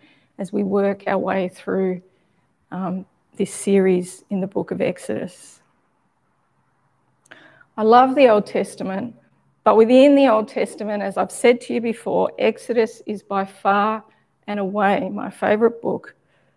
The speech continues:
because it is my firm opinion that if you get a good grasp on the book of Exodus, the rest of the Bible just makes so much more sense. For me, Exodus is like those edge pieces on a jigsaw puzzle.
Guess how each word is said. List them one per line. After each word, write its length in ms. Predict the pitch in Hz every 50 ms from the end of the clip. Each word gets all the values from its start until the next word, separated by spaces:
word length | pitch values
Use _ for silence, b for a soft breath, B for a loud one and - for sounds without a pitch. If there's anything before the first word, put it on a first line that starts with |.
| _ -
because 320 | - 202 - - 214 185
it 120 | 202 202 214
is 160 | 208 196 -
my 140 | 208 208 202
firm 440 | - - - 220 220 233 247 254
opinion 480 | 247 240 - - 202 185 185 190 196 190
that 140 | 190 196 -
if 180 | 196 190 -
you 60 | 247 233
get 200 | - - 240 240
a 60 | 226
good 340 | 233 - 277 277 294 262 269
grasp 480 | - 233 - 220 214 226 226 - -
on 200 | 226 220 214 214
the 60 | 208
book 200 | 202 - 220 208
of 100 | - 208
Exodus, 640 | 214 202 185 - - - - - 185 180 - - _ _ _ _ _ _ _ _ _ _ _ _ _ _ _ _ -
the 80 | 214
rest 380 | 202 202 220 220 214 220 - -
of 80 | 226 220
the 60 | 202
Bible 440 | 208 - 196 185 190 185 196 185 185
just 260 | - 180 185 - -
makes 460 | 190 190 - - - - - - _ _ _ _ _
so 280 | - - - 196 202
much 300 | 196 202 185 175 - -
more 220 | - 190 185 185 190
sense. 440 | - - 196 180 170 - - -
For 160 | - - 220 220
me, 680 | 233 247 262 262 269 262 262 262 262 262 B B B B B B B B _ _ _ _ -
Exodus 560 | 240 262 254 254 - 269 247 254 247 - -
is 140 | 226 214 214
like 400 | 208 214 208 214 214 - - -
those 540 | 214 208 208 208 202 190 185 - - - _ _ _ _ _ _ _ -
edge 360 | - 220 220 214 214 - -
pieces 680 | - - 214 196 185 - - - - 185 - - - _ _ _ _ _ _ _ _ _ _ _
on 140 | - 196 196
a 60 | 196
jigsaw 540 | 185 185 - 196 185 190 - - 220 185 185
puzzle. 520 | 180 - - - 185 180 185 - - 170